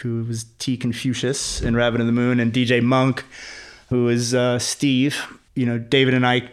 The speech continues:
continued to noodle around with music, but I think that they clicked on a level that was a little more, uh, fun, I think, you know, musically. And, uh, and Steve, you know, owned a club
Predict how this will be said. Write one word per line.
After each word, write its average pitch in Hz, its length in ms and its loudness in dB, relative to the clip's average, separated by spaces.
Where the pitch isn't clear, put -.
continued 127 460 2
to 120 60 2
noodle 120 280 2
around 120 240 2
with 113 120 -2
music, 120 380 0
but 117 140 0
I 113 80 2
think 117 280 -4
that - 160 -4
they 127 180 0
clicked 127 400 -2
on 123 100 2
a 120 60 2
level 123 320 2
that 117 160 0
was 117 140 -2
a 123 40 -2
little 123 220 -2
more, 120 280 -2
uh, 117 380 -2
fun, 135 480 4
I 131 200 -2
think, 139 340 -2
you 151 120 -2
know, 139 120 0
musically. 139 600 0
And, 123 300 2
uh, 123 340 2
and 123 320 2
Steve, 123 540 0
you 127 60 0
know, 120 320 0
owned 127 260 2
a 127 60 2
club 127 460 2